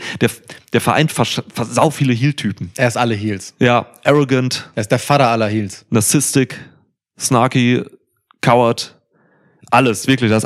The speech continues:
Speaker 1: alles bei. Delusional. Ich hab wirklich Bock auf Christian Cage und, ähm,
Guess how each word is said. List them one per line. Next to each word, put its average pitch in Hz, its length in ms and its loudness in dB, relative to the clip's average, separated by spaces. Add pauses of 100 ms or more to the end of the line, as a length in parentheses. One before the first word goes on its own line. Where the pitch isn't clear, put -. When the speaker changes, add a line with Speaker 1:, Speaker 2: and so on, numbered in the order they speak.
Speaker 1:
alles 131 260 2
bei. 120 340 2 (540)
Delusional. 123 440 2
Ich 123 100 -2
hab 127 140 0
wirklich 147 260 0
Bock 120 340 0
auf 117 140 0
Christian 113 360 0
Cage 113 340 0
und, 110 200 -2
ähm, 101 280 0